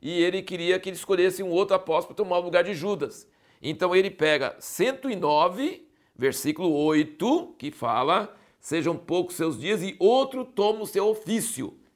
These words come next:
Então ele cita esse pedaço, e depois ele cita Salmo sessenta e nove, versículo vinte e cinco. Então, assim, ele pega dois pedaços de Salmos e fala: que esses dois pedaços provam que eles deveriam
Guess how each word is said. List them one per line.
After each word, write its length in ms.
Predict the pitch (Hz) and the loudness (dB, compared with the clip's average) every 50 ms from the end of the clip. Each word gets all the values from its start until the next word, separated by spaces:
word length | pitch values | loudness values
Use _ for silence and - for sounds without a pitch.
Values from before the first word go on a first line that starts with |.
| _ | _
Então 120 | - 98 101 | -14 -12 -12
ele 120 | 110 123 | -10 -8
cita 260 | - - 175 165 175 160 | -6 -4 -4 0 2 0
esse 160 | 185 185 - | 0 0 -2
pedaço, 640 | - 165 135 113 95 120 160 - - - 403 - - - _ _ _ _ _ _ _ - | -4 -4 -2 0 2 2 2 2 0 -4 -6 -6 -8 -12 _ _ _ _ _ _ _ -2
e 80 | 156 | 0
depois 320 | 170 190 190 196 185 214 202 | 2 2 2 4 2 2 2
ele 140 | 226 220 - | 2 -2 -6
cita 280 | - - 214 - 220 | -6 -6 -2 0 0
Salmo 300 | 233 - 196 190 196 196 | 0 4 4 2 2 2
sessenta 480 | - - 185 175 - 233 262 254 262 226 | -4 -8 -8 -6 -2 -4 -4 -2 -2 -6
e 20 | |
nove, 440 | 180 160 151 156 170 185 190 233 208 | -4 0 2 2 2 2 2 0 0
versículo 420 | 175 196 190 - 190 202 196 208 | -2 -2 -2 -2 -6 -6 -6 -6
vinte 140 | 180 214 208 | -6 -6 -8
e 40 | - | -8
cinco. 540 | - - 254 262 254 - - - 120 - _ _ _ _ _ _ _ _ _ _ | -6 -4 -4 -4 -4 -6 -10 -14 -14 -14 _ _ _ _ _ _ _ _ _ _
Então, 160 | - 160 175 202 | 0 2 4 4
assim, 240 | 208 202 - 190 | 4 2 0 -2
ele 160 | 190 185 175 175 | 0 0 0 0
pega 320 | 175 190 196 202 196 180 | 0 2 2 4 4 4
dois 340 | 170 143 151 226 277 339 - | 2 2 2 2 2 2 2
pedaços 280 | - 220 202 208 202 | 2 4 4 4 4
de 120 | 208 - - | 2 -2 0
Salmos 360 | 202 196 214 233 269 269 247 | 2 4 4 4 2 0 -8
e 80 | 254 262 | -12 -8
fala: 500 | - - 247 269 262 220 147 107 - - _ _ _ _ _ _ | -2 2 2 4 4 2 0 -2 -6 -14 _ _ _ _ _ _
que 200 | - 135 143 160 | -6 -2 2 4
esses 320 | 202 208 208 226 214 165 | 4 4 2 0 -8 -6
dois 300 | 151 180 220 262 269 - | 0 2 2 2 2 0
pedaços 680 | - - 285 262 170 151 151 170 185 185 185 214 277 | -6 -8 -4 -2 0 2 2 2 0 0 -4 -10 -12
provam 480 | - - - 165 160 165 180 175 196 202 | -12 -10 -4 0 2 2 2 0 0 -4
que 120 | - 196 | -4 -4
eles 100 | 190 196 | -4 -2
deveriam 640 | 180 190 180 175 160 143 143 156 175 185 214 - | 0 0 2 2 0 0 2 0 0 0 0 -4